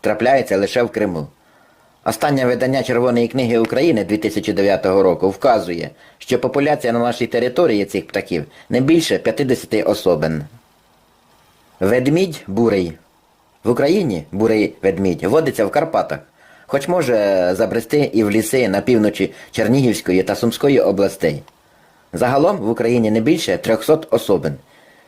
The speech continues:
І на тварин досі полюють браконьєри. Ведмеді зазнають і інших знущань. Їх дресирують у цирках, тримають як розвагу у ресторанах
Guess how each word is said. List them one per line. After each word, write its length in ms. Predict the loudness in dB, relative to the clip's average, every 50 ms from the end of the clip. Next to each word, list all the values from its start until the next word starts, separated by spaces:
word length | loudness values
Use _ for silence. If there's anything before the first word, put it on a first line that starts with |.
| _ _ _ _ _ -2
І 80 | 0
на 140 | 0 2 0
тварин 340 | 0 0 2 2 0 0 -4 -6
досі 300 | -4 0 0 0 0 0
полюють 400 | 0 0 2 2 4 4 2 2
браконьєри. 680 | 0 -2 -2 -2 -2 -2 -2 -2 -2 -4 -4 -4 -6 -12 -16 _ _ _ _ _ _ _ _ _ _ _ _ -4
Ведмеді 440 | -2 -2 0 0 0 0 0 -2 -2
зазнають 560 | -4 -4 -2 -2 -2 0 0 0 0 0 0
і 160 | 2 2 2
інших 300 | 2 0 0 -2 -4 -2
знущань. 580 | -2 -4 -4 -4 -4 -2 -2 0 0 -2 -6 -10 -14 _ _ _ -20 _ -2
Їх 180 | 0 0 2 2
дресирують 580 | 0 -2 0 0 2 4 4 4 4 4 2
у 60 | 0
цирках, 480 | -2 0 2 2 2 2 2 -2 -4 -4 -6 -12 _ _ _ -20 -20 _ -4
тримають 460 | -2 0 0 0 0 0 -2 -2 -2
як 160 | -4 -4 -2
розвагу 420 | -2 -2 -2 -2 -2 0 0 0 0
у 100 | 0 0
ресторанах 580 | -2 -2 0 0 2 2 2 0 -2 -6 -10